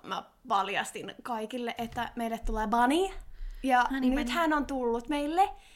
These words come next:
Speaker 1: ja hän on nyt pari päivää sitten päässyt kotiutumaan uuteen kotiin, ja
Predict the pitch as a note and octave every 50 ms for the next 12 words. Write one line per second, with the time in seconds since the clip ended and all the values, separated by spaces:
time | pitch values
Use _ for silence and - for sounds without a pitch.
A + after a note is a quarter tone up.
0 | - - - - C4 B3 A3 - - - A3+ A3+ A3 G#3 G3 G3 G3+ G3+ _ A3+
1 | A3 G#3+ G#3+ G#3 - - - - - - G#3 - - - _ - - A#3 - -
2 | A2+ - - - - - - _ _ _ _ _ _ _ - - _ _ _ _
3 | _ _ - A3+ A3+ - C4 B3+ B3 B3 C4 A#3+ A3+ A3+ A3 A#3 B3 - - A#3+
4 | A#3 A#3 A#3 A#3+ A3 G#3 G#3 G3+ F#3+ - - _ - F#4 F#4+ F#4+ - - F4 E4
5 | E4 D#4+ D#4+ D4+ C#4+ C#4 - - - _ _ _ _ - D#4+ D#4+ D#4+